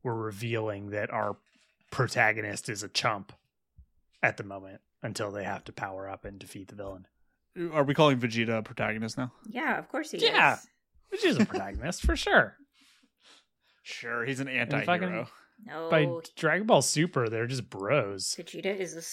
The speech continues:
Speaker 3: sweet
Speaker 2: tr-,
Speaker 3: and
Speaker 2: that's true,
Speaker 3: grumpy
Speaker 2: they are
Speaker 3: man
Speaker 2: bros.
Speaker 3: with best wife and best c-, child, future version <laughs> only. <laughs>
Speaker 1: <laughs> Um, yeah, I don't know. I would say Vegeta spends mo-, most of the show being a good guy.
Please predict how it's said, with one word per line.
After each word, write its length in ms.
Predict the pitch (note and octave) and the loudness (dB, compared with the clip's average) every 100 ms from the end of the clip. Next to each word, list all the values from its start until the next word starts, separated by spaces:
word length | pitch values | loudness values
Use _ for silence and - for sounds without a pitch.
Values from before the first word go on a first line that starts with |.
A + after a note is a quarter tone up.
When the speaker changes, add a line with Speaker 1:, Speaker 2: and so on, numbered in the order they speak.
| D3 | -6
Speaker 3:
sweet 180 | E3 D#3+ | -4 -4
Speaker 2:
tr-, 40 | - | -2
Speaker 3:
and 100 | D#3 | -2
Speaker 2:
that's 200 | D3+ C3 | 0 2
true, 100 | C#3+ | 4
Speaker 3:
grumpy 80 | |
Speaker 2:
they 60 | C3+ | 4
are 100 | C#3 | 2
Speaker 3:
man 80 | C3 | 0
Speaker 2:
bros. 360 | A#2+ A#2+ B2+ - | -2 -4 -6 -8
Speaker 3:
with 320 | F3+ G3 - | -10 -10 -8
best 280 | - D#3+ - | -4 -4 -4
wife 420 | D3+ C#3+ D#3+ - G#3+ _ _ _ _ _ _ _ _ - | -4 -4 -6 -12 -20 _ _ _ _ _ _ _ _ 0
and 240 | F#3 F#3+ | 2 4
best 280 | F3+ F3 - - | 4 2 2 -14
c-, 80 | - | -8
child, 560 | - B2+ B2 - - _ _ _ | -4 -2 -2 -4 -10 _ _ _
future 360 | - F#3 F3 E3+ | -4 -2 -2 -6
version 480 | - - - - - _ | -8 -10 -12 -16 -18 _
<laughs> 240 | G#3 F5 - | 4 6 6
only. 480 | F#3+ D#3 A#3 - A3+ | 0 0 -2 0 0
<laughs> 100 | A#3+ C#4+ D4+ D4 D4+ D4 _ | 0 -2 -4 -6 -8 -16 _
Speaker 1:
<laughs> 1040 | - - E3 - E3+ - - G3+ - G3 - _ _ - _ _ - _ - - | -14 -4 -4 -2 -4 -2 0 -2 -2 -4 -6 _ _ -20 _ _ -20 _ -20 -10
Um, 500 | C3+ A2 G#2 G2+ G2+ _ _ _ | -8 -8 -12 -18 -20 _ _ _
yeah, 180 | C#3+ C#3+ | -2 2
I 40 | D3+ | 4
don't 80 | |
know. 60 | E3+ | 2
I 120 | G#2+ | 2
would 120 | C3 | 0
say 100 | - A#2+ | -2 -2
Vegeta 320 | G2+ G#2 G2+ | -4 -10 -10
spends 300 | - G2+ F#2+ | -10 -12 -12
mo-, 320 | F#2+ G#2 G#2+ | -10 -4 -4
most 520 | C3 A#2 C3+ D3+ - | -4 0 4 4 2
of 120 | C3 A2+ | -4 -4
the 80 | |
show 260 | A2+ A#2+ G#2+ | -2 -2 -2
being 300 | G2+ G#2 G2+ | -4 -8 -8
a 80 | G2+ | -8
good 260 | F#2+ G2 - | -10 -10 -10
guy. 280 | F2+ F2 | -10 -12